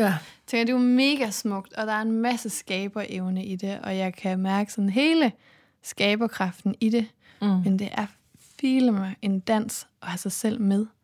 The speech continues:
Speaker 1: gør
Speaker 2: Mm.
Speaker 1: ikke noget, at jeg forsvinder i perioder. Det gør ikke noget, at
Speaker 2: Du skal bare komme tilbage.
Speaker 1: Ja.
Speaker 2: Fordi det er meget, meget vigtigt, at vi om ti år ikke står helt stive med s-,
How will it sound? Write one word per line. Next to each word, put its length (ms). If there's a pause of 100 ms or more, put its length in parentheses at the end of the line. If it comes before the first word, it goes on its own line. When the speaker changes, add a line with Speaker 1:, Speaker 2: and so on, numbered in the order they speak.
(140)
Speaker 1:
gør 80
Speaker 2:
Mm. 80
Speaker 1:
ikke 260
noget, 20
at 120
jeg 40
forsvinder 560
i 20
perioder. 600 (400)
Det 80
gør 120
ikke 140
noget, 240
at 120 (1000)
Speaker 2:
Du 60
skal 140
bare 140
komme 200
tilbage. 440 (520)
Speaker 1:
Ja. 420 (600)
Speaker 2:
Fordi 300 (200)
det 60
er 40
meget, 260
meget 260
vigtigt, 500 (360)
at 180
vi 120
om 100
ti 340
år 200
ikke 180
står 200
helt 480
stive 440
med 140
s-, 120